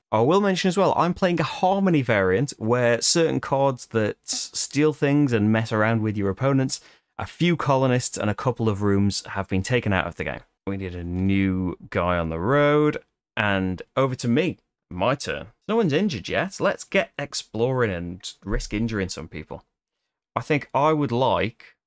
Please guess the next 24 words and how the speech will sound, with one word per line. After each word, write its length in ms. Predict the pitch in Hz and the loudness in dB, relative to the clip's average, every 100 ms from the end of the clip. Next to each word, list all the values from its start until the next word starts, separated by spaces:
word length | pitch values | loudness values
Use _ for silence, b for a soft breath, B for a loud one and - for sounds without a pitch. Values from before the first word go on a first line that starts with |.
| _ _ _ _ _ _ _ - | _ _ _ _ _ _ _ -14
I've 140 | 92 | -8
got 120 | 123 | -2
not, 200 | 160 180 - | -2 -2 -2
not 220 | 123 135 | -2 -2
got 80 | 143 | -4
much 180 | 76 113 | -8 -4
nitrogen 420 | 123 160 110 87 | -2 -2 -6 -8
at 140 | 85 | -6
all, 200 | 117 151 | -6 -4
have 100 | 120 | -6
I? 180 | 123 101 | -4 -4
I 40 | |
could 160 | 120 143 | -4 -6
do 100 | 139 | -4
with 120 | 104 | -4
this 160 | 98 - | -6 -6
nebulizer. 760 | 98 117 170 160 147 107 80 - _ _ _ _ _ _ _ _ _ _ _ _ _ _ _ _ _ _ _ - | -4 -4 -4 -4 -4 -6 -8 -14 _ _ _ _ _ _ _ _ _ _ _ _ _ _ _ _ _ _ _ -16
I 40 | |
could 160 | - 110 | -12 -6
go 120 | 151 | -6
to 100 | - | -2
the 100 | 117 | 0
research 500 | 131 165 147 110 - | 0 0 0 -2 -2
outpost. 760 | 90 - 95 113 - - - | -4 -4 -4 -4 -6 -12 -16